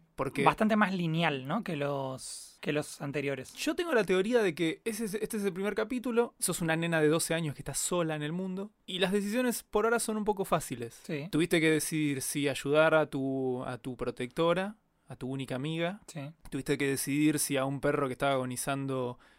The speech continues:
Speaker 1: eh, matarlo o dejarlo.
Speaker 2: Bueno, digo, tampoco son tan fáciles en la vida
Speaker 1: No,
Speaker 2: real.
Speaker 1: no, bueno, no es en la vida
Speaker 2: <laughs>
Speaker 1: real,
Speaker 2: Claro.
Speaker 1: pero en un videojuego, tipo, qué sé yo,
Speaker 2: Sí,
Speaker 1: o
Speaker 2: sí, sí,
Speaker 1: sea,
Speaker 2: sí,
Speaker 1: ¿por
Speaker 2: claro.
Speaker 1: qué vas a dejarlo <laughs>
Speaker 2: Sí, claro.
Speaker 1: eh, sufriendo?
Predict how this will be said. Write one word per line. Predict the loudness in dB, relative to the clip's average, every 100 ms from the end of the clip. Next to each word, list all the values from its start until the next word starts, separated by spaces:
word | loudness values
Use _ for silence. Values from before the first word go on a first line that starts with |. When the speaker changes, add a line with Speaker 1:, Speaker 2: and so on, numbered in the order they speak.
| _ _ -8
Speaker 1:
eh, | -6 -6
matarlo | -6 -4 4 4 6 2
o | 2
dejarlo. | -2 0 2 2 0 -2 -8 _ _
Speaker 2:
Bueno, | -4 -4 -6 _ _ _ _ _ _
digo, | -4 -2 0
tampoco | -2 -2 -2
son | 0
tan | 2
fáciles | 2 2 0
en | 0
la | 2
vida | 6
Speaker 1:
No, | 8
Speaker 2:
real. | 8 10
Speaker 1:
no, | 8 8
bueno, | 8 8 8
no |
es | 8 8
en | 6
la | 10
vida | 12 12
Speaker 2:
<laughs> |
Speaker 1:
real, | 12 10
Speaker 2:
Claro. | 10
Speaker 1:
pero | 8
en | 6
un | 6
videojuego, | 8 8 6 6 6
tipo, | 6 2 0 2 0
qué | -4
sé | -6 -6
yo, | -4 4
Speaker 2:
Sí, | 4
Speaker 1:
o |
Speaker 2:
sí, | 4
sí, |
Speaker 1:
sea, | 0 -2
Speaker 2:
sí, | 0
Speaker 1:
¿por | 0
Speaker 2:
claro. | 4
Speaker 1:
qué | 4
vas | 4
a | 0
dejarlo | -4 -2 -2 -2 -4 -4 -6 -6
<laughs> | -2 0 0
Speaker 2:
Sí, | 0 -6
claro. | -6 -8
Speaker 1:
eh, | -10
sufriendo? | -8 -6 -4 -4 -4 -6